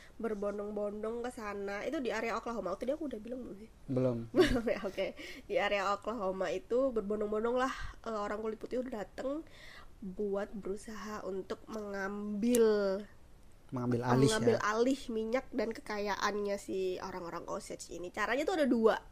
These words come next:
Speaker 1: yang banyak banget dilakuin. Itu adalah mereka yang laki-laki itu menikahi para perempuan keturunan Osage atau mereka membantai, membunuh
Speaker 2: Membunuh.
Speaker 1: orang-orang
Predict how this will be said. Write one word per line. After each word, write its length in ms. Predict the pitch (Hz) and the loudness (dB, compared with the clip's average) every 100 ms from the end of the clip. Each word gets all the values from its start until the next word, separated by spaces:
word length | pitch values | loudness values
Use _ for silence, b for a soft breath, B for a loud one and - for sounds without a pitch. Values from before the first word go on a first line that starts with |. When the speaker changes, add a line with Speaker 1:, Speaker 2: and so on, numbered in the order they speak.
| - | -12
Speaker 1:
yang 240 | 208 196 202 | -6 -4 -2
banyak 240 | 190 190 | -2 -2
banget 240 | 196 196 | 0 0
dilakuin. 480 | 196 190 185 202 196 | 0 -4 -4 -4 -4
Itu 80 | 214 | -4
adalah 320 | 247 202 202 | -4 -2 -2
mereka 400 | 220 190 185 240 - B B B B B | -2 -6 -6 -8 -10 B B B B B
yang 220 | 226 202 | -6 -4
laki-laki 960 | 196 196 - 196 185 - - 208 202 202 | -4 -4 -4 -4 -4 -8 -10 -6 -4 -4
itu 240 | - 226 | 0 0
menikahi 880 | 233 226 220 214 - 208 214 - 208 | 0 0 -2 -2 -6 -10 -10 -10 -10
para 720 | - 202 190 185 202 208 233 - B B B B - | -10 -10 -8 -6 -6 -8 -10 -16 B B B B -2
perempuan 600 | 233 226 220 208 196 220 | -2 -2 -2 0 0 -2
keturunan 540 | - - 208 208 185 | -4 -4 -2 -2 -2
Osage 560 | - 185 - 202 254 - | -2 -4 -4 -6 -6 -8
atau 840 | - 180 - - 214 233 247 247 | -8 -10 -10 -6 0 2 4 4
mereka 320 | 247 226 214 233 | 2 -2 -4 -2
membantai, 880 | 240 208 202 196 - 170 170 180 175 | -2 -2 -2 -4 -4 -2 -2 -4 -4
membunuh 540 | 196 190 185 185 - | -6 -4 -6 -4 -2
Speaker 2:
Membunuh. 160 | 127 123 | 0 0
Speaker 1:
orang-orang 400 | 123 123 127 | 0 0 -2